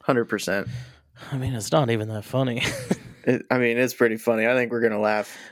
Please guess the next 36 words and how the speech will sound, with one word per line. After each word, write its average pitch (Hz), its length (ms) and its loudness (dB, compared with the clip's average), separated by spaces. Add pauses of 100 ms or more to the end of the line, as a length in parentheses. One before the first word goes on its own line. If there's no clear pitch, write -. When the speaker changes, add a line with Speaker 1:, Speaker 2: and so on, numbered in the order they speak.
Speaker 2:
It's 123 160 -2
pretty 123 280 6
stupid. 120 640 6
<laughs> - 0 -
There, 147 360 4
there 135 180 4
are 120 40 6
a 120 60 6
Speaker 1:
It - 20 8
Speaker 2:
lot 131 140 8
of 120 80 2
stupid 139 400 2
things 117 260 2
in 113 80 -2
this. 123 340 -2 (400)
Speaker 1:
That's - 640 -2
an 120 140 -2
understatement. 107 640 0
<laughs> - 40 -6 (1500)
So - 160 4
we're 120 80 6
back 127 280 0
at - 120 -2
Camp 165 260 0
Crystal 135 340 4
Lake. 107 460 -2 (1800)
Is 117 120 -2
that 147 120 4
where 185 120 0
the 151 160 4
last 127 280 0
one 139 140 0
ended, 123 300 2
was 120 160 0
him 117 160 0
drowning? 107 520 -2